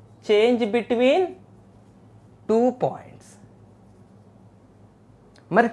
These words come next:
టూ పాయింట్స్ మధ్య చేంజ్ని మనం డిఫరెన్షియేషన్ అనలేదు కదా, దాన్ని ఏమన్నాం? delta y by delta x అని. ఇది డిఫరెన్షియేషన్ కాదు. డిఫరెన్షియేషన్ అంటే ఏంటి? రెండు దగ్గర దగ్గర పాయింట్, అంటే రెండు క్లోజెస్ట్ పాయింట్స్, అంటే almost అది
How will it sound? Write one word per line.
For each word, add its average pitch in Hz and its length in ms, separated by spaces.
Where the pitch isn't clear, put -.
టూ 285 80
పాయింట్స్ 277 380
మధ్య 269 160
చేంజ్ని 269 600
మనం 254 140
డిఫరెన్షియేషన్ 247 640
అనలేదు 240 320
కదా, 233 140
దాన్ని 226 220
ఏమన్నాం? 226 320
delta 208 260
y 202 120
by 202 80
delta 160 220
x - 120
అని. 143 140
ఇది 170 160
డిఫరెన్షియేషన్ 160 560
కాదు. 113 120
డిఫరెన్షియేషన్ 220 580
అంటే 220 160
ఏంటి? 214 180
రెండు 247 180
దగ్గర 226 360
దగ్గర 240 180
పాయింట్, 190 240
అంటే 226 120
రెండు 226 200
క్లోజెస్ట్ 269 560
పాయింట్స్, 151 280
అంటే 208 140
almost 247 380
అది 196 100